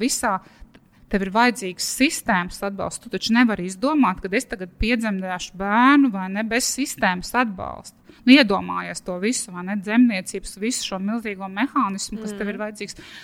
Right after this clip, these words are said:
Speaker 1: novērošana, sagatavošanās, ģimenes, ko tu visu gatavo, lai bērniņš ienāktu tavā dzīvē.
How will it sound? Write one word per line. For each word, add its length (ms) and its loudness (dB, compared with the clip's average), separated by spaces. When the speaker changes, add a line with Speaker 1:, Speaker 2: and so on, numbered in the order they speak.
Speaker 1:
novērošana, 800 2
sagatavošanās, 800 -4
ģimenes, 400 -2
ko 120 2
tu 140 -6
visu 320 0
gatavo, 720 2
lai 140 -2
bērniņš 580 4
ienāktu 400 0
tavā 260 -2
dzīvē. 380 -10